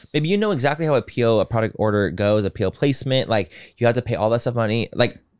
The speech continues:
at least, like, half of it up front for all the products, all the qual-, like, everything to be made for the raws for it.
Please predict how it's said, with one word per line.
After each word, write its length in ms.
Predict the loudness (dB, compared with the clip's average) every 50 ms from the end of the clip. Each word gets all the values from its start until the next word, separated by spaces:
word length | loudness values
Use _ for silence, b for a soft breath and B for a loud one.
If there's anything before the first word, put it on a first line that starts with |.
| _ -16 -10 -4 -2
at 100 | -2 0
least, 200 | 0 -2 -2 0
like, 160 | 0 0 0
half 280 | -2 -2 0 0 0 0
of 100 | 0 2
it 60 | 4 4
up 180 | 4 2 -2
front 420 | -6 -8 -4 -2 0 0 0 -2 -4
for 380 | -2 0 2 2 2 0 -2 -8 _ _ _ _ _ _ _ _ _ _
all 120 | -2 0 0
the 80 | 0
products, 340 | 0 0 0 0 0 -2 -6 -2
all 160 | 0 0 2
the 100 | 0 0
qual-, 180 | -2 -4 -2 0
like, 120 | 0 0 0
everything 260 | -2 0 0 0 -2
to 120 | 0 -2 0
be 140 | 0 0 0
made 540 | 0 0 0 0 2 2 2 2 0 0 0
for 80 | 0
the 80 | 0 0
raws 460 | 2 2 0 0 2 0 -2 -4 -4
for 240 | -4 0 0 2 2
it. 280 | 2 0 -2 -4 -6